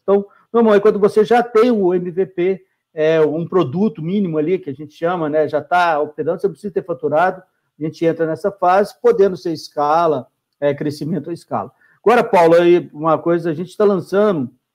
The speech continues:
o Startup Studio, né? É um Startup Studio é um conceito que surgiu em dois mil e onze ali, é, é uma variação do Venture Builder,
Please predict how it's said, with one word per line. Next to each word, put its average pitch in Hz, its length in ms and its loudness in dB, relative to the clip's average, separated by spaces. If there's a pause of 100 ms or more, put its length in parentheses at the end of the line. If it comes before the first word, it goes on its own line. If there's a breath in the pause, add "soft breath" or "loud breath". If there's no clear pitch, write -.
o 160 60 -16
Startup 202 440 0
Studio, 156 520 -4
né? 147 260 -8
É 156 80 -4
um 165 80 -6
Startup 170 420 -8
Studio 196 280 -2
é - 20 2
um 196 40 0
conceito 190 680 0 (880)
que 156 80 -6
surgiu 143 400 2
em 160 60 0
dois 143 180 4
mil 151 140 -2
e 139 40 2
onze 139 240 0
ali, 160 320 2
é, 139 260 0
é 147 60 -2
uma 147 280 -4
variação 170 600 0
do 147 80 -4
Venture 147 300 -4
Builder, 175 460 -2